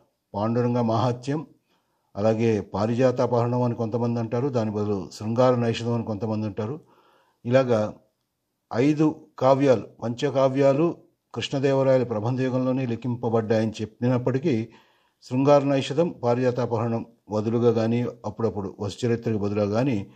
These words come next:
వివిధ కవులు, సాహిత్యవేత్తలు పేర్కొంటూ ఉంటారు. ఏదేమైనప్పటికీ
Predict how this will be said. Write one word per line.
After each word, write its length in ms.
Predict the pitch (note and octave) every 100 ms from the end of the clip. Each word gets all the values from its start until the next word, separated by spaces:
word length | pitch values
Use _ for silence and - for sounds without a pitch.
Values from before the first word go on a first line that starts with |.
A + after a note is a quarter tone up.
| _ _ _ -
వివిధ 300 | A2+ A#2+ A#2
కవులు, 580 | G#2+ - A2 C#3+ D3 -
సాహిత్యవేత్తలు 800 | B2 A2 A#2+ A#2+ A2+ A#2 A2+
పేర్కొంటూ 460 | F#2+ G#2+ G2 G#2 F#2+
ఉంటారు. 240 | F2+ - - _
ఏదేమైనప్పటికీ 840 | F2+ G#2+ A#2+ B2 B2 B2+ B2+ D3+